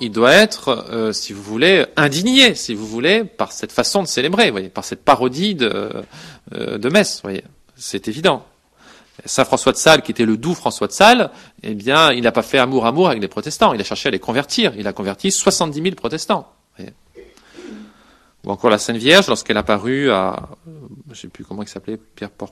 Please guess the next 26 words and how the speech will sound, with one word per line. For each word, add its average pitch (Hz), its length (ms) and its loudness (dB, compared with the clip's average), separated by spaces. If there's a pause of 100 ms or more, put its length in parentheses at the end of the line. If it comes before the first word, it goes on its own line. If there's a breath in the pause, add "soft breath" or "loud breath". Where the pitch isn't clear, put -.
Com-, 101 300 -10
Combet, 117 520 -8
euh, 104 200 -14 (440 soft breath)
à, 95 640 -4
près - 160 -10
de, 95 180 -10
dans 95 140 -10
l'Isère, 123 400 0
là, 180 160 -4 (540 loud breath)
eh 110 120 -6
bien, 123 420 2
euh, 110 420 2 (160)
il, 120 320 -6
euh, 101 720 0 (920 soft breath)
elle 110 340 -6
a 110 60 2
dit 135 140 4
à 131 60 8
ce - 100 -4
protestant, 180 640 4
qui - 180 -12
finalement 107 500 -4
à 98 60 -2
Notre-Dame 101 300 -2
de 104 80 -2
Lauzier, 196 380 2